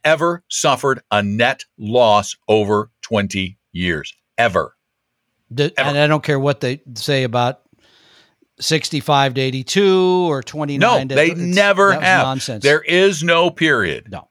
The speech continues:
Speaker 2: that's silly. Okay, but just to close the loop on this too, by the way, because if you're a do-it-yourselfer, we, you can go to talking real money dot com, click on three funds and three groups. We give you the funds you should own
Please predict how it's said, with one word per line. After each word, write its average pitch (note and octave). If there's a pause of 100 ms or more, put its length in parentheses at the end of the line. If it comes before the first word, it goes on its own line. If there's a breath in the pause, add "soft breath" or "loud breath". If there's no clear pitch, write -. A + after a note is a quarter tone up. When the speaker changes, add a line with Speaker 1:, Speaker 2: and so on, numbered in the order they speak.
(100)
Speaker 2:
that's C#3+
silly. G2+
Okay, E3
but D3+
just A3
to A3
close G#3
the F#3
loop F3+
on G#3
this G3+
too, G3+
by G3
the F#3+
way, G#3
because F3
if D#3
you're E3+
a D#3
do-it-yourselfer, F3 (720)
we, F3+
you F#3
can G3
go F3+
to F3
talking F3
real E3
money D#3+
dot D3+
com, E3
click E3
on D3
three D#3+
funds D#3+
and C#3
three D#3
groups. D#3 (180 soft breath)
We G#3+
give G#3+
you B3+
the A#3+
funds B3
you A3+
should A#3
own A#3+